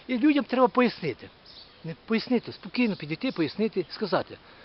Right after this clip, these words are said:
Раз, другий раз пояснити, що не можна. Можна, от, м, пан Саша припинає козу.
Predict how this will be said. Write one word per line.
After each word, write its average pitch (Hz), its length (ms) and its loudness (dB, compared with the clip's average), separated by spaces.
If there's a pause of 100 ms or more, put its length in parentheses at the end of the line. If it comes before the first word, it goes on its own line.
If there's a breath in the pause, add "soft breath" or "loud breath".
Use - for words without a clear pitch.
(140)
Раз, 185 420 4
другий 170 260 0
раз 151 300 -2
пояснити, 160 520 -4 (340 loud breath)
що 262 160 4
не 269 80 8
можна. 190 320 8
Можна, 214 260 4
от, 202 180 2
м, 170 460 -4 (100)
пан 202 160 6
Саша 226 300 4
припинає 175 440 0
козу. 135 380 2